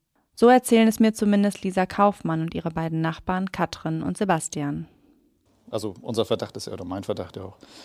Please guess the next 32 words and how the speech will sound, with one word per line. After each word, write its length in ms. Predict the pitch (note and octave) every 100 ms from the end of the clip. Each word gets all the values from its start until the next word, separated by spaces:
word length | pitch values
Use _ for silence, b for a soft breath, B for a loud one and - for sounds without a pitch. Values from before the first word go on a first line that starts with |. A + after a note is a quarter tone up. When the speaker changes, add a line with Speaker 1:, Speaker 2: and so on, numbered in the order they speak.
| B
Speaker 2:
dass 140 | - G2
er 80 | G2
halt 100 | G2
bei 80 |
der 80 | G2+
Pferde 340 | - G2+ G2 F2+ _ _ b b -
nicht 160 | A2
mehr 100 | G#2+
bei 180 | F#2 A2
konnte, 360 | G#2 G#2 F#2+ F#2
weil 180 | F#2+ F#2
im 140 | G2
Endeffekt 580 | G2 G2 - - - - - -
alles 280 | G#2+ A2 A2
abgeriegelt 600 | A2+ - A2 G#2 A2 -
war, 140 | G#2+
jeder 320 | G2+ G#2 G#2+
irgendwo 580 | G#2+ G#2 G2+ G#2 G2+ G#2+ _ _
so 240 | A#2 A2 A#2
hellhörig 540 | A2+ A2 A2+ G#2 F#2
war, 160 | G2+ G#2
dass 140 | G2
wirklich 380 | G#2+ - G2+ - b b b b b b b _ _ _ _ _ _
alle 200 | A2+ C3
Ställe 600 | A#2+ - A#2 A#2+ A#2 B2+ -
im 100 | A2+
Belagerungszustand 960 | A#2 A#2 B2+ G#2 G#2 - - - G2+ G2
waren. 220 | G2 G2+
Also 160 | G#2 G#2
es 100 | F2+
ist 120 | -
ja 220 | F#2+ F#2